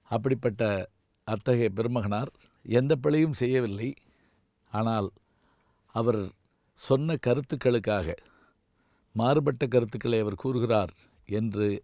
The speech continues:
நினைத்த மக்கள் மன்னரிடத்திலே சொல்லி, அதிகாரியிடத்திலே சொல்லி, அவர் மீது பழியை ஏற்படுத்தி,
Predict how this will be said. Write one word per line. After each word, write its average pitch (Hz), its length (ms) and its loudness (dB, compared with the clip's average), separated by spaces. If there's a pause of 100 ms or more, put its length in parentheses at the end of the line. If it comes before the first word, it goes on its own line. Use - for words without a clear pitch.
நினைத்த 120 600 -2
மக்கள் 101 540 -2 (1400)
மன்னரிடத்திலே 135 640 2
சொல்லி, 104 480 -4 (1000)
அதிகாரியிடத்திலே 127 720 2
சொல்லி, 107 500 -2 (640)
அவர் 110 240 0
மீது 127 260 -2
பழியை 120 520 0 (420)
ஏற்படுத்தி, 101 720 -4